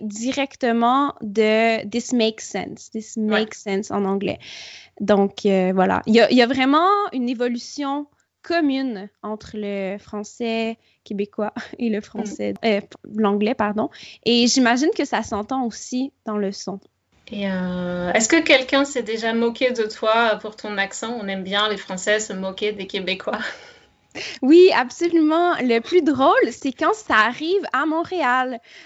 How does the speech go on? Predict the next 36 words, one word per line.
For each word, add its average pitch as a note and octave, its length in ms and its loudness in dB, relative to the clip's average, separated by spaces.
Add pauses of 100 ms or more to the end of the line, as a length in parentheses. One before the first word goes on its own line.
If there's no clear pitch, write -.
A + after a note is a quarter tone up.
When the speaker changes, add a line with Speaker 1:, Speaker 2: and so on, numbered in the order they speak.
(120)
Speaker 1:
Donc, A3+ 220 0
Speaker 2:
Ah A#3 140 0
oui. A#3+ 200 -4
Speaker 1:
euh, A3+ 420 2
des B3+ 160 -8
Français D#4+ 600 -4
qui - 200 -6
habitent C4+ 480 2
à B3+ 140 0
Montréal. C#4+ 480 -4 (140)
<laughs> - 960 -8
Speaker 2:
Les B3+ 80 6
Français D4+ 380 4
qu'on C4 160 -2
n'aime A#3 260 -4
pas A3+ 260 4
à G3+ 40 -2
Montréal. G#3 540 -10 (280)
<laughs> A#3+ 100 -8 (680)
Speaker 1:
Non, A#3+ 380 2
moi, C4 100 -2
je D4+ 80 -2
les C4+ 220 -2
aime, C4 160 0
mais, A#3+ 100 0
euh, A3 320 0
ils C4 100 -4
se - 140 -6
moquent C4+ 380 2
des B3 120 -4
sons, E4 420 2
et B3+ 100 -2
puis B3 100 -12
je - 80 -12
peux B3+ 80 -6
comprendre, C#4+ 640 0